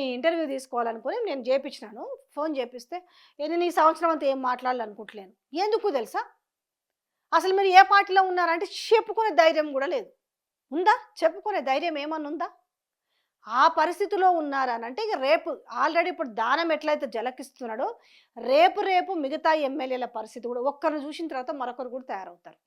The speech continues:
ఎందుకు అంత బాజాప్తా మాట్లాడిండానంటే మరి పిలిచి ఆయనకున్న కండిషన్స్‌ని క్లోజ్ చేస్తారా? "ఏ ఉంటే ఉండని, పోతే పోనీ" అని అనుకుంటారా? "లేదులే, ఎందుకు వచ్చిన బాధరబ్బాయి,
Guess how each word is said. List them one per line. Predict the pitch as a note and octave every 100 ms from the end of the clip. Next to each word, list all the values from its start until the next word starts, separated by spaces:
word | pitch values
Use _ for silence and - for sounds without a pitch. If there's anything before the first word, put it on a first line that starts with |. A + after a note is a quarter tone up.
| _
ఎందుకు | A#3 D4+ G4
అంత | D4+ D4+ D#4+
బాజాప్తా | C4 C#4 E4 - E4
మాట్లాడిండానంటే | D#4 D4 D4 C#4 C#4+ C#4 C4+ B3 A#3+ F4 B4 _ _ -
మరి | B3 D4+ D4+ -
పిలిచి | B3+ C#4+ D#4 F#4+ G4 F4+ -
ఆయనకున్న | C4+ C#4+ C4+ C4+ D4+
కండిషన్స్‌ని | D#4 B3 C4 D4+ D4+ E4 D4 D#4 D#4 _ _ _ _ _ _ _ _ _ -
క్లోజ్ | B3 D4
చేస్తారా? | C#4+ B3 A#3+ A3 G#3 - _ _ _ _ C#4+
"ఏ | D#4+ F#4 F4
ఉంటే | E4 E4
ఉండని, | E4 E4
పోతే | E4+ C#4+ D4 D#4+
పోనీ" | D#4 D4
అని | C4 A#3
అనుకుంటారా? | A#3+ C4 A#3+ A3+ A3+
"లేదులే, | A3+ C#4+ D4+ C#4+
ఎందుకు | B3 C4+
వచ్చిన | C#4+ - B3
బాధరబ్బాయి, | A#3 A#3+ A#3 A3 A3